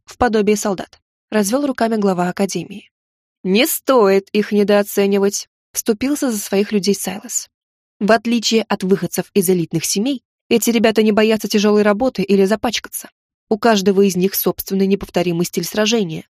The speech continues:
не то что у солдатиков, которых обучали по книжкам», фыркнул Светлый.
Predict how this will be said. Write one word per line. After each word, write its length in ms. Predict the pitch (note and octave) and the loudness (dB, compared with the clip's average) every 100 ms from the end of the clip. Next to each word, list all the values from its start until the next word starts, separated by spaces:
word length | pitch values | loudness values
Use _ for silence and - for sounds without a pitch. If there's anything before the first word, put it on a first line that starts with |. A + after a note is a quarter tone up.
| _ _ B4 | _ _ -2
не 100 | A4+ | 2
то 140 | F#3+ | 2
что 180 | - F3+ | 0 -2
у 40 | |
солдатиков, 560 | E3+ F3 F#3+ - C#4 B3 | 0 -2 -2 -2 -2 -2
которых 400 | G#3+ F#3 E3+ - | -2 -2 -4 -4
обучали 340 | E3+ - F3 | -6 -4 -4
по 100 | F3 | -4
книжкам», 400 | E3+ - - - - _ _ _ | -6 -6 -10 -12 -20 _ _ _
фыркнул 360 | - A#3+ - A3+ | -2 -2 0 -4
Светлый. 480 | - - - - | -2 -6 -8 -20